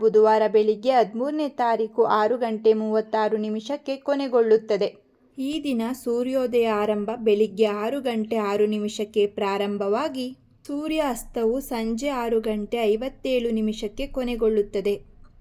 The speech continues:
ಹಾಗೆ ಚಂದ್ರೋದಯ ಸಮಯ ರಾತ್ರಿ ಒಂಬತ್ತು ಗಂಟೆ ಆರು ನಿಮಿಷಕ್ಕೆ ಪ್ರಾರಂಭವಾಗಿ ಚಂದ್ರಸ್ತ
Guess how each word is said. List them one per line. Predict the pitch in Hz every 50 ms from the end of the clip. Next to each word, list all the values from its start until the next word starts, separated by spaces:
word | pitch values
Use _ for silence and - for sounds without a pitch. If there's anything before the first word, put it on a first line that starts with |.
| - 277
ಹಾಗೆ | 294 320 311 311 254 262 277
ಚಂದ್ರೋದಯ | 277 - 311 254 226 226 226 226 247 269 302 285 294 269 262 254 254
ಸಮಯ | 254 - 233 220 220 220 226 254 262 254
ರಾತ್ರಿ | 233 226 226 220 220 220 226 240 233
ಒಂಬತ್ತು | 226 220 220 220 233 220 220 - 277
ಗಂಟೆ | 247 247 233 226 220 233 233
ಆರು | 226 214 208 214 214 220
ನಿಮಿಷಕ್ಕೆ | 214 214 220 220 220 214 226 214 - - 220 214
ಪ್ರಾರಂಭವಾಗಿ | 220 220 220 214 208 214 214 214 247 269 294 277 269 254 247 226 214 220 226 214
ಚಂದ್ರಸ್ತ | 220 - 254 233 220 214 226 254 294 285 - -